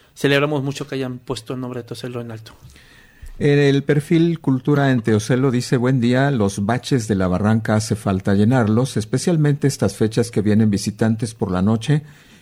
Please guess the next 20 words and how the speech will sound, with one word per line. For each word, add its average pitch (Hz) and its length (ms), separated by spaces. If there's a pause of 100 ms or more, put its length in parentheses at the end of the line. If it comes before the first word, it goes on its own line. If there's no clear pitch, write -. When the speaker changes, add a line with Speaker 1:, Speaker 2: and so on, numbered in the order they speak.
Speaker 2:
y 113 140
muchos 135 380
no 117 140
conocen 104 460
la 95 140
carretera. 110 580 (340)
Por 170 120
otro 180 180
lado, 135 240
la 123 140
cabecera 104 500
de 95 140
Teocelo 123 460
se 139 120
está, 110 580 (300)
se - 140
están 156 240
ofreciendo 123 600
de 98 120
venta 117 560